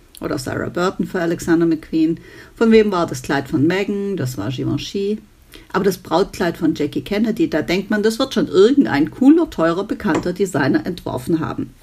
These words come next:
<clears throat> Fun Fact: Auch die Zeitschrift Brigitte, die zweitausendacht über die fünf ikonischsten Brautkleider einen Artikel publiziert hat,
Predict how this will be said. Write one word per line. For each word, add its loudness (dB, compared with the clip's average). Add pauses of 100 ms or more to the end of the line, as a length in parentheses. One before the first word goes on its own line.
<clears throat> -2
Fun 2
Fact: 0
Auch 0
die 0
Zeitschrift -2
Brigitte, 0
die 0
zweitausendacht -2
über 2
die 0
fünf 0
ikonischsten 0
Brautkleider -2
einen 2
Artikel 0
publiziert -4
hat, -6